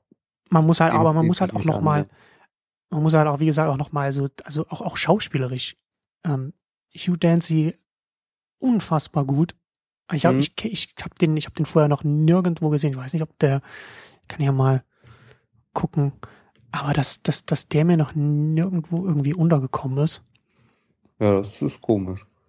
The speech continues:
Speaker 1: Kennst, kanntest du den von, von irgendwas? Ah,
Speaker 2: Ja,
Speaker 1: Big,
Speaker 2: ja,
Speaker 1: Big
Speaker 2: der
Speaker 1: C?
Speaker 2: war,
Speaker 1: Hat
Speaker 2: ja,
Speaker 1: er
Speaker 2: bei Big C
Speaker 1: mitgespielt?
Speaker 2: war er halt dabei, genau. Aber der war auch,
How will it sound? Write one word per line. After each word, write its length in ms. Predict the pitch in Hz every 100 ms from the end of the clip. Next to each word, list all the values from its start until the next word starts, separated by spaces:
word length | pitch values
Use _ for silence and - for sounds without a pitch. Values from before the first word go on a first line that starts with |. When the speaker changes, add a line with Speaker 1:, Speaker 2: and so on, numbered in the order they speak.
| _ _ _ - _ _ _ _ _ _ _
Speaker 1:
Kennst, 460 | - 147 - _ -
kanntest 320 | 156 143 -
du 60 | 170
den 180 | 202
von, 240 | 190 175 170
von 200 | - 175
irgendwas? 480 | 185 185 202 - - _
Ah, 200 | 151 143 -
Speaker 2:
Ja, 240 | 123 107
Speaker 1:
Big, 120 | 104 107
Speaker 2:
ja, 180 | 104 95
Speaker 1:
Big 140 | 151
Speaker 2:
der 80 | -
Speaker 1:
C? 180 | 190 160
Speaker 2:
war, 100 | 190
Speaker 1:
Hat 60 | - - _ _ _ _ - -
Speaker 2:
ja, 80 | 113
Speaker 1:
er 40 |
Speaker 2:
bei 120 | 113 107
Big 180 | 101
C 160 | - 135
Speaker 1:
mitgespielt? 80 | 143
Speaker 2:
war 180 | 135 110
er 60 |
halt 180 | 104 113
dabei, 320 | 113 107 107
genau. 380 | 101 98 95 104
Aber 120 | 95
der 140 | 92 90
war 180 | 95 -
auch, 300 | 87 -